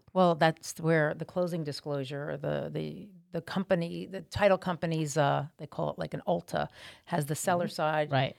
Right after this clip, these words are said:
Speaker 3: Like the,
Speaker 1: and,
Speaker 3: the hud?
Speaker 1: and, uh, the hud.
Speaker 2: The old
Speaker 1: Now they
Speaker 2: hud,
Speaker 1: call it the old
Speaker 2: yeah.
Speaker 1: hud,
Speaker 3: Mm-hmm.
Speaker 1: closing disclosure. But the alta is the title company's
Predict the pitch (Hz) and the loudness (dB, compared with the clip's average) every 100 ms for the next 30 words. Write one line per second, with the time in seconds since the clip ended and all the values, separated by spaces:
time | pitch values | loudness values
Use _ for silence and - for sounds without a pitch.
0 | - 156 - 147 135 170 156 143 156 190 | -8 -6 -2 -2 -2 0 0 0 -2 -4
1 | - 214 - 226 _ _ 185 208 - 190 | -12 -16 -20 -20 _ _ -6 -4 0 2
2 | 175 185 - _ - 127 131 151 104 104 | 2 0 -10 _ -2 4 4 6 4 2
3 | 160 170 175 95 165 170 165 165 160 151 | 0 6 6 6 4 4 4 2 4 4
4 | 147 170 165 170 160 - 160 156 160 - | 4 2 2 0 -4 -2 -4 -4 -8 -12
5 | - _ 196 - 196 208 208 208 208 - | -20 _ 0 4 4 8 8 8 0 2
6 | 185 170 147 156 - 180 180 - 165 - | 0 0 -2 -6 -4 -2 -2 -2 -4 -2
7 | 151 165 160 - - | -4 -4 -6 -6 -8